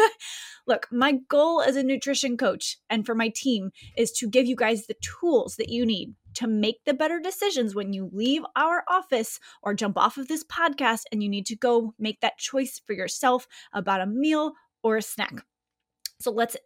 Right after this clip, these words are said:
dive into what is a simple salmon avocado roll in terms of ingredients and macros and determine if it's a well-balanced meal or if you need to consider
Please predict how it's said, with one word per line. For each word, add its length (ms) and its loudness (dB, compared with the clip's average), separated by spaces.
dive 480 2
into 600 0
what 320 -2
is 340 2
a 120 0
simple 640 -2
salmon 420 0
avocado 640 0
roll 240 0
in 140 -6
terms 260 -6
of 80 -12
ingredients 720 -2
and 200 0
macros 560 0
and 120 -2
determine 520 -2
if 160 -8
it's 160 -10
a 80 -2
well-balanced 760 -2
meal 420 0
or 100 0
if 140 -4
you 120 -6
need 240 0
to 120 -8
consider 760 0